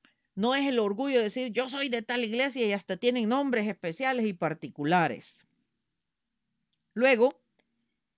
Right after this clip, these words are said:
el segundo punto que vale resaltar o señalar,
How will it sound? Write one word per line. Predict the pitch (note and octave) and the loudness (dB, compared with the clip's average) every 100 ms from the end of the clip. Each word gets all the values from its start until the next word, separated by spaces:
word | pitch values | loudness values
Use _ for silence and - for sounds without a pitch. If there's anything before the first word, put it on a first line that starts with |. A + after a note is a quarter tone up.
| _ _ _ _ _ _ | _ _ _ _ _ _
el | - C4+ | -6 -4
segundo | D#4+ D4 F4 F4 A3+ D3 D3 _ _ _ _ _ _ _ _ _ _ _ _ _ _ _ | -4 -2 0 0 0 0 -2 _ _ _ _ _ _ _ _ _ _ _ _ _ _ _
punto | D4 D#4 A#3 E3 | -4 -4 -4 -6
que | D#3+ | -4
vale | C3 A3+ B3+ C3+ F#2+ _ _ _ _ _ _ _ _ | 2 2 2 0 -6 _ _ _ _ _ _ _ _
resaltar | F3 F#3+ D#3+ D3 - G#3+ | -8 -6 -6 -4 -2 -2
o | A3 | -2
señalar, | A#3+ A3+ A#3+ G#3+ D3 E3+ | -4 -4 -2 -2 -4 -6